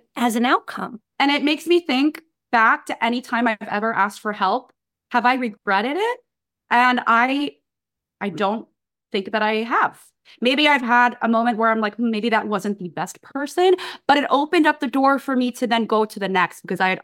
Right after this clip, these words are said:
Speaker 2: already done it once.
Speaker 1: Exactly,
Speaker 2: And why
Speaker 1: and
Speaker 2: couldn't I
Speaker 1: that's
Speaker 2: do it again?
Speaker 1: That's your rehearsal. You rehearsed what you needed.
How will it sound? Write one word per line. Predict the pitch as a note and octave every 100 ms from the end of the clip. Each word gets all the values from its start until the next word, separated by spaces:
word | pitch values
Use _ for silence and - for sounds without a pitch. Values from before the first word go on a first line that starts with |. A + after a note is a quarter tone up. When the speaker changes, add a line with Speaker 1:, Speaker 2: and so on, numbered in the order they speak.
| -
Speaker 2:
already | A3 A3 A3
done | G#3
it | F3+
once. | F#3 E3 C#3 - - _ _ _ _ _
Speaker 1:
Exactly, | B3 G#3 A#3 A3
Speaker 2:
And |
why | G#3+
Speaker 1:
and | B3 A3+
Speaker 2:
couldn't | G#3+ G#3+
I | F#3
Speaker 1:
that's |
Speaker 2:
do | F#3
it | F3+
again? | F3 E3+ D#3+ D#3+ D#3+ _ _ -
Speaker 1:
That's | A3 A3
your | C4
rehearsal. | A#3+ A3 D4 C4+ - E3+ F3 -
You | A#3
rehearsed | G#3 G#3 C#4+ D4 - -
what | A3 -
you | A#3
needed. | A3+ A3+ F3+ F#3